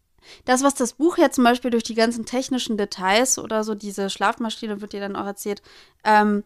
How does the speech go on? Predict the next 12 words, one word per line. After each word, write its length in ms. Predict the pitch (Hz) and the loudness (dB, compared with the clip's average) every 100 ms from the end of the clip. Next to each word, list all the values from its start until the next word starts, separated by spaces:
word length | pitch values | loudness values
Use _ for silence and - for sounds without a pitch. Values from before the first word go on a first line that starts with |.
| _ _ _ _ | _ _ _ _
versucht 720 | - - - 220 214 302 320 | -20 -8 -2 0 2 2 2
ist, 240 | - 233 - | -4 -6 -4
dass 160 | 226 | -6
es 140 | 226 220 | -6 -4
ja 120 | 220 | -4
so 100 | 220 | -2
eine 1120 | 208 208 208 208 202 202 202 196 196 196 196 - | -2 -2 0 2 2 2 2 2 0 0 -4 0
Wahrhaftigkeit 800 | 202 202 247 - 226 - 196 - | 2 2 0 -4 -14 -6 -6 -6
hat 200 | 190 - | -8 -8
oder 260 | 208 196 196 | -6 -6 -4
eine 260 | 196 202 | -6 -6
Glaubwürdigkeit. 960 | 190 208 226 196 185 - - - - | 0 0 0 -6 -8 -10 -12 -14 -14